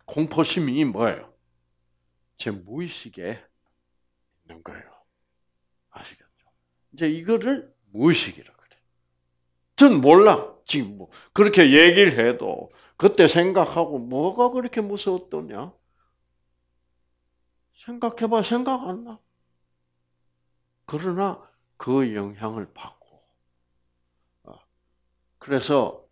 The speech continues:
부산에 이제 도착한 상구는 맨날 아픈 거야. 어?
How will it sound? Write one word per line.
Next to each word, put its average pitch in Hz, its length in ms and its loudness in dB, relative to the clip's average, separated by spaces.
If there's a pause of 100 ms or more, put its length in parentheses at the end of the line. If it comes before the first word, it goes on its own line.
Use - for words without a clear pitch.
(180)
부산에 101 680 -10 (320)
이제 87 180 -20 (760)
도착한 95 840 -18 (460)
상구는 71 880 -20 (480)
맨날 269 480 0
아픈 277 360 0
거야. - 800 -6 (720)
어? - 420 -10